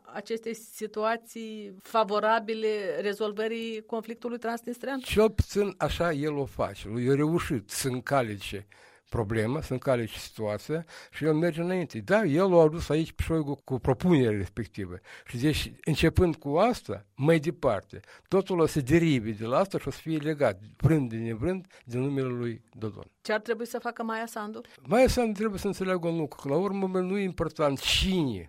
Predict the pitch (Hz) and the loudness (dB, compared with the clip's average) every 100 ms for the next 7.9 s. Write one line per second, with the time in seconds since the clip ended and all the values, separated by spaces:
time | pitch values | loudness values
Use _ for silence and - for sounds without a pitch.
0 | - 113 117 110 110 98 113 - 107 98 | -14 -6 -2 0 0 -2 -4 -2 -6 -4
1 | 104 98 110 107 98 - 165 147 120 117 | -6 -4 -2 -2 -4 -4 -2 0 2 2
2 | 110 113 - 113 107 - 113 - - 117 | 0 -6 -6 -6 -6 -10 -12 -12 -10 -10
3 | 113 117 113 117 113 - 165 - - - | -8 -8 -8 -8 -6 -2 -2 -4 -10 -2
4 | 135 147 - - 143 143 139 127 - 113 | 0 0 -2 -6 0 2 2 -2 -10 -14
5 | - - - 113 160 170 131 - - 185 | -16 -18 -12 2 6 6 2 -2 4 6
6 | 143 113 110 - - 110 - - 135 117 | 4 -2 -10 -10 -8 -6 -6 -2 0 0
7 | - 107 - 110 104 151 170 104 | -2 -10 -10 -10 -2 2 2 0